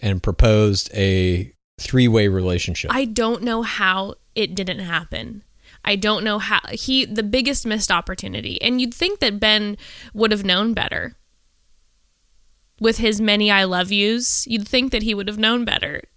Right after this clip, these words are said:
Speaker 2: Just a missed
Speaker 1: You would
Speaker 2: opportunity.
Speaker 1: think. <laughs> By the way, anyone who may be listening that is a player or a lead, this is an experimental strategy that I think you should always use, twin or not. When it gets down to the final three, if you're one of the final two players,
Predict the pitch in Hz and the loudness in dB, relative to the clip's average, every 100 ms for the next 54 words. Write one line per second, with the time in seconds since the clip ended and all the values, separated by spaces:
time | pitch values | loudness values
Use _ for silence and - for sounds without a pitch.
0 | _ _ - 226 240 - 208 196 147 147 | _ _ -8 -4 -2 -2 -4 -2 4 6
1 | 196 202 - 247 285 240 247 - - - | 6 6 2 4 6 6 6 4 4 -4
2 | - 427 - - - - - - - _ | -4 -4 -4 -20 -20 -20 -20 -20 -20 _
3 | _ 185 254 254 156 151 123 92 - 180 | _ 2 4 6 4 6 6 6 4 4
4 | 220 190 147 139 143 110 117 - 104 98 | 4 4 4 4 4 4 4 4 2 2
5 | 165 143 - 95 95 113 170 185 113 92 | 2 0 0 2 2 2 4 6 6 4
6 | 87 95 - 185 233 214 202 - 170 165 | 2 0 -2 -2 0 0 0 2 2 2
7 | 147 - 147 156 131 113 104 _ 113 117 | 0 0 0 -2 -2 -2 -2 _ 0 4
8 | 113 - 175 170 - - 135 - 131 170 | 4 2 0 0 -2 -4 -2 0 2 4
9 | 123 87 80 - 180 175 160 139 143 139 | 4 0 -4 0 2 2 2 0 2 0
10 | 82 104 113 123 170 - 175 175 160 139 | -2 0 0 0 0 0 0 2 2 0
11 | - 139 139 - - - 190 165 127 139 | 0 2 2 0 -4 -4 0 2 2 -2
12 | - - - 147 151 147 127 190 247 233 | -12 -18 -6 -2 2 2 2 0 0 -2
13 | - 160 170 156 - 147 - - 139 107 | 0 0 2 0 0 -2 0 2 2 0